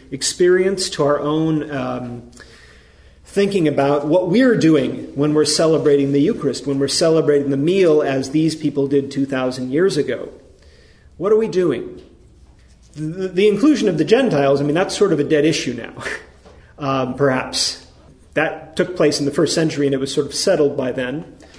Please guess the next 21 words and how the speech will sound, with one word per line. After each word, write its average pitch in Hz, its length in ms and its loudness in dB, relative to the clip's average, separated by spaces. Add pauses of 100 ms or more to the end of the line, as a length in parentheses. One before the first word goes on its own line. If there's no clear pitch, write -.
(160)
But 165 260 0
again, 170 260 2
the 170 60 2
rejection 170 600 0
of 139 80 0
the 156 80 -4
current 165 380 -2
world 143 280 2
order. 185 460 0 (440)
You 123 80 -14
know, 117 40 -12
what, 175 260 -2
what 175 240 0
aspects - 540 -4
of 135 80 -10
the 147 60 -8
current, 165 420 -4
what, 190 220 0
what, 196 300 -2
what 175 260 0
leaven 151 600 0